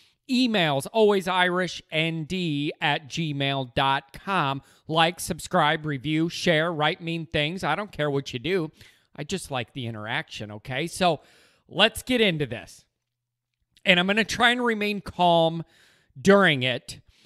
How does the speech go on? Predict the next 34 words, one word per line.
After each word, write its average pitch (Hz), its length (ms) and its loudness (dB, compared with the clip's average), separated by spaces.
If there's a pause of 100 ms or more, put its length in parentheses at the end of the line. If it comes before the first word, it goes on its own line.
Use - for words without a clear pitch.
(280)
because 165 280 2
I 175 200 2
understand 190 1200 0
the 156 140 -4
genesis 165 760 0
of 143 120 -4
where 151 200 2
this 147 240 -2
is 135 100 -10
coming 135 340 -4
from. 135 240 -4
I'm 156 180 -2
gonna 170 180 -2
try 175 340 -2
and 175 200 -2
stay 156 340 -2
calm, 156 580 2 (680)
but 165 140 4
it's, 147 220 -4 (240)
it's 180 180 -6
gonna, 165 200 0
it 185 200 0
might 156 280 0
be 143 120 -4
hard, 110 320 -8 (240)
okay? 123 220 -4
So 156 400 0 (760)
a 185 180 4
Notre 170 480 4
Dame 190 440 0
blog 127 680 0 (460)
posted 170 640 0
a 170 180 0
question 135 1080 -4